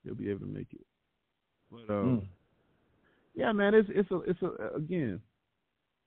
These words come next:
Speaker 1: N B A, touchy feelings. Uh, they, they really, I think they really picked,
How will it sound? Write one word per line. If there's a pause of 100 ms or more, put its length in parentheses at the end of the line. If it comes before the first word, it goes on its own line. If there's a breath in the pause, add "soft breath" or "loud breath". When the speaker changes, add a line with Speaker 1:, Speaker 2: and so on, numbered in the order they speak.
(500)
Speaker 1:
N
B
A, (580)
touchy
feelings. (1120)
Uh, (1040)
they,
they
really, (720)
I
think
they
really (160)
picked,